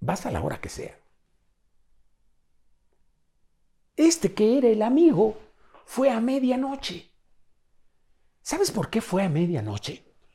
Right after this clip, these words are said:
Primero, porque confiaba en su amigo. Y en segundo lugar, porque tenía la certeza, la seguridad de que lo iba a ayudar. Entonces, en esta parábola les está,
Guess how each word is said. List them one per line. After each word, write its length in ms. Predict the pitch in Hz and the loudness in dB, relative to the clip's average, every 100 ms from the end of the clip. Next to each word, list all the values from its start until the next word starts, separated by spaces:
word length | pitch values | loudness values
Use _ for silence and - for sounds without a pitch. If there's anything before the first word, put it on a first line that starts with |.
| _ _ | _ _
Primero, 340 | - 202 339 339 | -2 0 4 2
porque 220 | 131 127 | 0 -2
confiaba 400 | - 120 151 123 | -2 0 0 0
en 60 | 87 | -2
su 120 | 82 | -6
amigo. 340 | - - - _ _ _ _ _ _ _ _ _ | -8 -12 -16 _ _ _ _ _ _ _ _ _
Y 100 | - | 0
en 80 | 156 | 0
segundo 420 | 151 147 208 202 | 0 -4 -4 -4
lugar, 480 | 135 127 131 151 - _ _ _ - | -8 -8 -8 -10 -16 _ _ _ -10
porque 280 | 120 - | -10 -8
tenía 480 | 131 123 117 151 208 | -8 -6 -4 -4 -4
la 140 | 185 127 | -6 -10
certeza, 640 | - 101 - - 85 - 370 | -10 -14 -12 -12 -12 -14 -4
la 240 | 180 220 - | 0 0 -2
seguridad 960 | - - 214 226 254 320 254 180 - - - - - - - _ | -8 -2 0 0 4 6 6 2 -2 -6 -14 -16 -20 -20 -20 _
de 160 | 143 123 | -6 -4
que 100 | 127 | -2
lo 140 | 123 | -4
iba 160 | 120 90 | -6 -8
a 40 | |
ayudar. 380 | 82 - - - - _ - - _ _ _ _ _ _ _ _ _ _ _ _ _ _ _ _ _ _ _ _ _ _ _ _ _ | -12 -14 -16 -16 -20 _ -20 -20 _ _ _ _ _ _ _ _ _ _ _ _ _ _ _ _ _ _ _ _ _ _ _ _ _
Entonces, 420 | 185 294 392 381 | 4 4 4 4
en 120 | 170 | 6
esta 300 | 226 - 349 | 6 4 2
parábola 560 | 339 240 120 92 95 214 | 2 2 0 -4 -4 -2
les 220 | 240 240 | -2 -2
está, 320 | 269 - 311 | -4 -4 -6